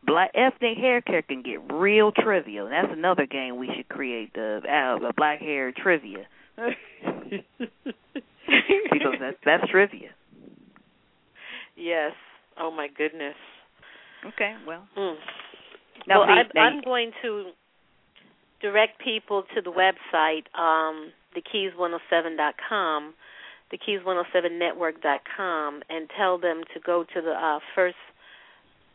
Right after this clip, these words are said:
Speaker 2: page where it says join our mailing list, and they can, um, put in that information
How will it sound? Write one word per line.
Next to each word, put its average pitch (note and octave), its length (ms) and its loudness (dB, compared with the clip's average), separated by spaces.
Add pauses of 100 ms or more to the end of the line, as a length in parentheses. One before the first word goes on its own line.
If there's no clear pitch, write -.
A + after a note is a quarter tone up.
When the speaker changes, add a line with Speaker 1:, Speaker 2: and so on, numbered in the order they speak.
(140)
Speaker 2:
page F3 460 0 (200)
where E3 140 0
it D#3 160 -4
says E3+ 140 -8 (100)
join F3 240 0
our D#3+ 100 0
mailing D#3+ 500 -2
list, C#3+ 260 -4 (260)
and D#3 200 -10
they E3+ 200 0
can, E3+ 200 -8
um, D#3 480 -6 (140)
put F#3+ 140 0
in F3+ 140 0
that E3 160 2
information D#3 920 -6